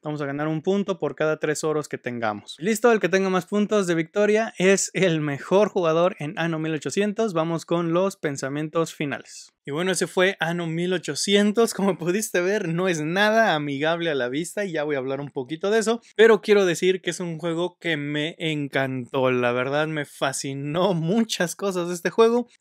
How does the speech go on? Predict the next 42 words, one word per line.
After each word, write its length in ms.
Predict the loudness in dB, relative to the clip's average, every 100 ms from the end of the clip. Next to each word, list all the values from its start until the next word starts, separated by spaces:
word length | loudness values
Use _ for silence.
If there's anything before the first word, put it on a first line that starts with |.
| -10
así 160 | -4
que 60 | -2
antes 200 | -2 -2
de 80 | 0
dar 140 | 0
una 160 | 0 -2
tonelada 440 | -4 -2 0 0
de 60 | 0
amor, 340 | 0 0 0
vamos 340 | -2 -2 -4 -2
con 220 | -2 -2
algunas 360 | -2 -2 -2
cosas 340 | -2 0 0 -2
que 120 | -8
quizá 320 | -8 -2 -2 -2
te 180 | -8 _ _
puedan 460 | -4 -2 0 0
hacer 300 | -2 -4 -4
pensar 420 | -2 -6 -2 -2 -2
sobre 280 | -4 -4
si 120 | -6 -8
el 100 | -4
juego 260 | -2 -2
es 80 | -2
para 280 | -2 -2 -2
ti 140 | -4
o 80 | -2
no, 240 | -2 -4 -8 -16 -20 _
y 80 | -4
algunas 340 | -2 0 -2
cosas 200 | 0 -2
que 120 | -2
creo 260 | -2 0 0
que 140 | -6 -8
muchas 360 | -8 -6 -8
personas 460 | -6 -6 -4 -6 -6
van 160 | -6 -6
a 60 |
tener 380 | -6 -6 -6 -8
problemas 640 | -6 -4 -2 -2 -2 -6
con 180 | -10 -12
esto. 260 | -14 -18